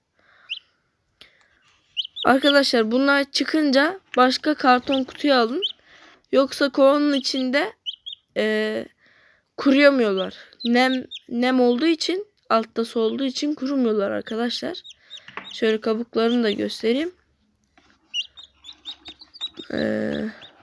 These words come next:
şu içindeki beyaz şeyle de bunlar, e, kendi kendini doyuruyor arkadaşlar yumurtanın içinde. Ama böyle çıkması biraz daha kötü ya.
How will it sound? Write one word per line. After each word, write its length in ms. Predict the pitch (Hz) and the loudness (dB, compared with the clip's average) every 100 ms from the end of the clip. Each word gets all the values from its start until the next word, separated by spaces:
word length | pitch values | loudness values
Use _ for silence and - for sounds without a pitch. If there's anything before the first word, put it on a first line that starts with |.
| - - - - - _ - - - - - | -20 -20 -20 -20 -20 _ -20 -20 -20 -20 -6
şu 120 | - | 0
içindeki 680 | - 240 247 277 277 269 247 | 2 2 2 2 2 0 2
beyaz 240 | 262 302 | 4 2
şeyle 320 | 311 277 254 269 | 0 0 2 2
de 180 | 311 | 0
bunlar, 400 | 269 254 262 277 - _ - _ - | -2 -2 -2 -4 -8 _ -20 _ -8
e, 520 | 214 214 208 208 208 214 _ | -6 -4 -4 -4 -6 -10 _
kendi 320 | 254 247 262 | 0 0 0
kendini 420 | 254 226 247 254 | -2 -2 -2 0
doyuruyor 380 | 233 233 240 240 | 4 4 4 2
arkadaşlar 500 | 202 214 226 220 202 | 0 -2 -6 -6 -6
yumurtanın 460 | 202 202 208 202 202 | -6 -6 -8 -8 -8
içinde. 520 | 202 - 202 240 339 _ _ _ _ _ _ - - - - - - - - _ _ _ _ - _ _ _ _ _ _ _ - - - - - - | -8 -8 -6 -6 -8 _ _ _ _ _ _ -20 -20 -20 -20 -20 -20 -20 -20 _ _ _ _ -20 _ _ _ _ _ _ _ -20 -20 -20 -20 -20 -2
Ama 280 | - 285 277 | 2 4 4
böyle 320 | 302 294 254 | 4 4 2
çıkması 640 | - - 247 247 277 269 | -2 -4 -4 -2 0 0
biraz 440 | - 247 269 247 247 | -2 0 2 2 2
daha 180 | 262 262 | -2 0
kötü 280 | 247 240 | -2 0
ya. 280 | 262 190 190 | 2 2 0